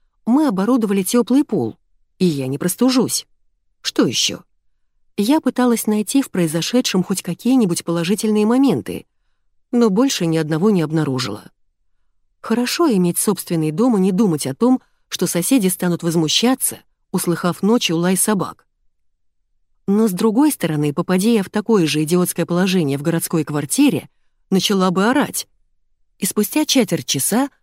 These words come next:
в дверь вломилась бы делегация в составе местных пенсионерок, домоуправа и слесаря. А в мопсе не хоть лопни,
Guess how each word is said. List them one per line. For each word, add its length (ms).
в 100
дверь 400
вломилась 540
бы 100
делегация 580
в 40
составе 420
местных 400
пенсионерок, 880
домоуправа 640
и 80
слесаря. 640
А 120
в 60
мопсе 380
не 120
хоть 280
лопни, 520